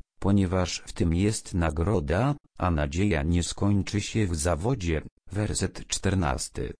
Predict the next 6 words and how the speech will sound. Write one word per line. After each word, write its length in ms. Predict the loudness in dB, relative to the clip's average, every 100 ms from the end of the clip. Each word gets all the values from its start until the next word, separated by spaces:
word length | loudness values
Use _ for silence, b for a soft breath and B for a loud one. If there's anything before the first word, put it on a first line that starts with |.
| _ _ _ -2
Posłaniec 800 | 0 0 2 4 4 4 2 -2
epifaniczny 920 | -2 -2 0 0 0 -2 0 2 2
ostrzega 600 | 2 -2 -2 -2 2 0
członków 640 | 2 4 4 4 2 -2 -4
wtórej 580 | -8 -2 2 4 2
śmierci, 800 | -2 -2 -2 -2 -6 -6 -6 -8